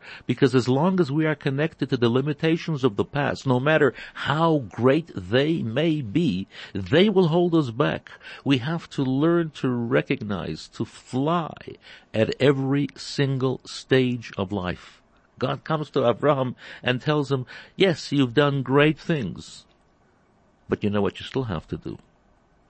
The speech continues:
You may have thousands of followers, but I'm giving you the mission, the responsibility. You, your children,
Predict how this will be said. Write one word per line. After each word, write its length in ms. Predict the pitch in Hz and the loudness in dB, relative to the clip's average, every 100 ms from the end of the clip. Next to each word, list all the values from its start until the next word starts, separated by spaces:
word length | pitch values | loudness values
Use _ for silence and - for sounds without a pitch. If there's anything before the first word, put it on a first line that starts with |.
| _ | _
You 100 | 107 | 0
may 120 | 113 | 2
have 160 | 117 113 | 2 -2
thousands 640 | - - 151 147 120 117 - | -6 -6 -2 0 0 -2 -4
of 100 | 95 | -6
followers, 760 | - 131 - - - - - _ _ - - - | -6 -6 -6 -8 -12 -20 -20 _ _ -20 -20 -2
but 140 | 113 113 | 2 4
I'm 160 | 107 | 2
giving 280 | 107 143 156 | 2 0 0
you 160 | 143 143 | -2 -2
the 120 | 131 | -2
mission, 400 | 127 139 - 92 | -2 -4 -4 -6
the 80 | 80 | -4
responsibility. 1000 | 90 - - 117 - 101 110 120 110 | -8 -6 -2 -2 -2 -2 0 0 0
You, 480 | 95 101 131 165 196 | -2 0 2 4 2
your 240 | 196 131 98 | 0 -2 -4
children, 720 | - - 175 170 160 170 | -6 -2 0 0 0 -2